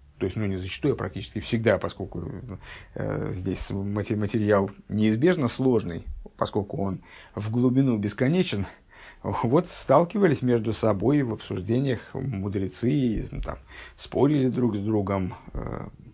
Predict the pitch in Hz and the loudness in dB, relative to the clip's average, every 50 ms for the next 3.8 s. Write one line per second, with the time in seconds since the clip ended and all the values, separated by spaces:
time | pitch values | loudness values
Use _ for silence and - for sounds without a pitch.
0 | _ _ _ - - - - - - 104 107 113 110 110 113 107 101 98 117 131 | _ _ _ -20 -20 -20 -18 -10 -4 0 0 2 2 4 4 4 6 6 6 6
1 | 131 120 - - - - - - _ - - - - - - - - - 123 113 | 4 4 2 -2 -6 -12 -14 -18 _ -20 -20 -20 -20 -14 -14 -12 -6 0 0 0
2 | 107 101 - - - 135 110 - - 113 110 107 104 110 104 - 135 - - 104 | 0 0 -4 0 0 0 0 2 0 0 0 0 0 -2 -4 -4 -2 -2 0 2
3 | 113 120 107 98 101 98 - - - 110 101 101 110 139 143 | 2 2 2 2 0 -4 -4 -4 -2 0 2 2 2 2 2